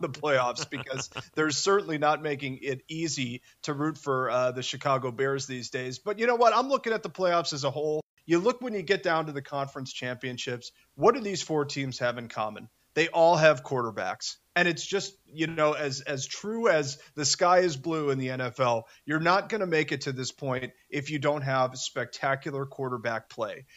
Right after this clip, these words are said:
Speaker 1: And all four of these quarterbacks, especially in the A F C side,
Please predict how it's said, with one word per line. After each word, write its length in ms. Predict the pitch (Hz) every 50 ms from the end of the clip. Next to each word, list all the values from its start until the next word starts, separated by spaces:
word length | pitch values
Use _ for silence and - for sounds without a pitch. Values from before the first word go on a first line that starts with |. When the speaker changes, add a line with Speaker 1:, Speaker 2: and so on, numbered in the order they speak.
| - - -
Speaker 1:
And 140 | 131 139 139
all 260 | 143 165 175 190 214
four 260 | 214 - 208 196 190
of 40 | 180
these 220 | 160 156 147 139
quarterbacks, 640 | - - 147 143 139 135 135 131 131 127 123 - - - - _ _ -
especially 640 | 123 - - - - 185 190 180 - 196 185 175
in 80 | 165 156
the 120 | 151 156
A 160 | 151 156 165 156
F 120 | 151 151
C 200 | - - 160 147
side, 460 | 135 - 165 151 147 143 143 139 139